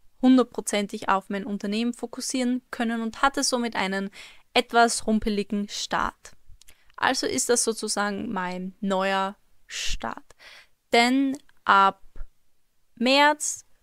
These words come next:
kümmere ich mich Vollzeit um mein Unternehmen und ich hoffe, dass sich die ganze Mühe und Arbeit bald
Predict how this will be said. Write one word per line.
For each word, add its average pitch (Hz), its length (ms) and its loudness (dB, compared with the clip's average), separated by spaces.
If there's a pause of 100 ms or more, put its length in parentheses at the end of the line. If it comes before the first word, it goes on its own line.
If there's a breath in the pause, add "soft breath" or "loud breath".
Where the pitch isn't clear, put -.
(340)
kümmere 247 400 2
ich 202 180 -2
mich 196 220 -8
Vollzeit 196 640 -2
um 196 360 -6
mein 196 320 -6 (520 soft breath)
Unternehmen 233 920 0
und 247 160 -2
ich 311 160 -2
hoffe, 262 520 2
dass - 380 -2 (180)
sich - 320 -6
die 208 100 -8
ganze 196 320 -2
Mühe 262 580 2
und - 220 -8
Arbeit 190 380 4 (320)
bald 220 340 4